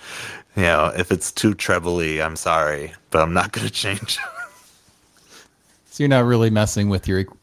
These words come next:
Speaker 2: not
Speaker 1: <sighs>
Speaker 2: constantly.
Speaker 1: I'm not, I don't know. I just, like, I just, I don't know. I think that's what some people like, "So are you, like,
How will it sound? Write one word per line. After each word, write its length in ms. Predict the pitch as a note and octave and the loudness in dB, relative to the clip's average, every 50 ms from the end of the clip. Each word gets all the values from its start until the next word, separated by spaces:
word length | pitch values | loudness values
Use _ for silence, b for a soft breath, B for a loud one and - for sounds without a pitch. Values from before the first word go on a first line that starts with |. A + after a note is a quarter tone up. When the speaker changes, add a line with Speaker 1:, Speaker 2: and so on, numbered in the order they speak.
| - - - | -16 -12 -8
Speaker 2:
not 420 | A2 G#2+ G2+ G2 G#2 G2+ G2 F#2+ - - - | -6 -4 -4 -2 -2 -2 -2 -2 -6 -10 -18
Speaker 1:
<sighs> 100 | - - | -18 -12
Speaker 2:
constantly. 800 | - G2+ G2 G2+ G2+ - - G2 F2+ E2+ E2+ D#2+ D2+ G2 G2+ - _ _ _ - | -6 -4 -4 -4 -4 -6 -8 -10 -10 -8 -8 -8 -10 -10 -12 -14 _ _ _ -10
Speaker 1:
I'm 160 | - F2+ F2+ | -6 -4 -2
not, 320 | F#2 G2 F#2+ F#2 - - _ _ _ _ _ _ _ | 0 0 0 0 -2 -4 _ _ _ _ _ _ _
I 140 | - E2+ E2+ E2+ D#2+ | -6 -2 -2 0 -2
don't 80 | D#2 D2 | -2 -4
know. 100 | C#2 C2+ C2+ | -6 -6 -6
I 100 | C#2 C#2+ | -6 -6
just, 320 | - C#2+ C#2 - - - | -6 -8 -8 -8 -8 -8
like, 220 | C2+ C2 C2 - _ _ _ - | -10 -10 -12 -14 _ _ _ -18
I 60 | D#2 D2 | -18 -18
just, 160 | - - - - _ _ _ - - | -18 -20 -20 -20 _ _ _ -18 -16
I 180 | D2 D2 C2+ C2+ | -14 -14 -14 -14
don't 120 | C2+ - | -14 -16
know. 180 | C2 - - - _ _ _ _ _ _ - | -16 -18 -18 -20 _ _ _ _ _ _ -6
I 60 | E2+ | -2
think 160 | G#2+ A2+ A#2+ | 0 0 2
that's 160 | - D#2 - | 2 2 2
what 220 | E2 C#2 - - - | 2 0 0 -2 -4
some 160 | F2+ F2+ E2 | -6 -4 -4
people 200 | F2+ - - D#2+ | -6 -4 -2 -2
like, 140 | C#2+ C#2 - | -2 -2 -4
"So 260 | - - B2 C3 C3 A#2 | -2 -2 0 0 0 0
are 100 | A2 A2 | 0 0
you, 160 | A2+ A#2 A#2+ A2+ | 0 0 2 2
like, 300 | G#2+ G2 F#2 - - | 2 2 0 -2 -6